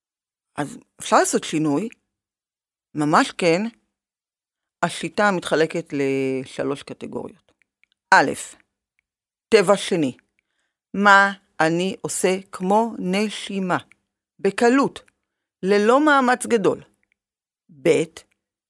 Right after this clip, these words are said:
כישרון. מה קיבלתי במתנה בחיי? איזה כישרון מיוחד? וזה הדבר הכי פחות חשוב.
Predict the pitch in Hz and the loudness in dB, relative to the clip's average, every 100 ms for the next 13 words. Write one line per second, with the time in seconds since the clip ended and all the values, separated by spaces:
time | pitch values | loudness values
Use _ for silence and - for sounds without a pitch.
0 | _ - 247 - 208 180 120 - _ _ | _ -4 -2 -2 0 -2 -4 -10 _ _
1 | _ _ _ - 165 170 - - - 143 | _ _ _ -4 2 2 0 -6 -10 2
2 | 147 151 147 180 151 135 - 135 143 143 | 2 2 -2 -4 -2 -4 -4 -2 -2 -2
3 | 156 - 151 135 131 139 _ _ _ _ | -6 -6 -6 -6 -10 -14 _ _ _ _
4 | _ _ _ _ 233 247 269 196 - 147 | _ _ _ _ 2 2 -2 -4 -4 0
5 | 156 160 147 139 - 127 - _ _ _ | 0 0 -2 -4 -8 -8 -12 _ _ _
6 | _ _ _ _ - 247 247 294 285 247 | _ _ _ _ -6 -2 2 4 4 2
7 | 233 254 254 226 233 - 185 190 175 170 | 2 4 4 2 -2 -4 0 2 2 0
8 | - - 151 - 127 | -12 -14 -12 -10 -12